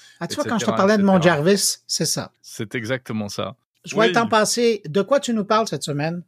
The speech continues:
Speaker 2: Cette semaine, c'est une bonne question. Eh bien, je p-, reviens sur le Vision Pro d'Apple.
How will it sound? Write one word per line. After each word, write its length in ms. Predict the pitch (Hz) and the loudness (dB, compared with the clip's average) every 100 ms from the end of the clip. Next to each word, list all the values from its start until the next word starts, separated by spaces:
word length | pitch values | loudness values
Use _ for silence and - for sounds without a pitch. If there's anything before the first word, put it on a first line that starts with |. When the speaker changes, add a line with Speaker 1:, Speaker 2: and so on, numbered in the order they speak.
| - | -8
Speaker 2:
Cette 220 | - 202 | -6 0
semaine, 340 | 214 190 175 | 2 2 2
c'est 220 | 131 151 156 | 0 -4 -2
une 60 | |
bonne 160 | 170 196 | 0 0
question. 680 | 180 - - 165 160 147 139 | 0 -2 -2 -2 0 -2 0
Eh 100 | 143 | 0
bien, 640 | 135 156 156 156 156 156 | 0 0 0 2 2 0
je 280 | 120 131 180 | 0 2 0
p-, 180 | - 139 | 0 -2
reviens 440 | 143 180 139 196 | 2 2 2 -2
sur 260 | 190 - 160 | 0 0 2
le 1000 | 151 151 151 143 139 139 131 127 123 117 | 2 2 2 2 2 0 -2 -2 -4 -2
Vision 360 | 113 208 220 190 | 2 2 2 -2
Pro 300 | - 202 185 | 0 0 2
d'Apple. 600 | 175 - 196 180 127 | 0 2 2 2 0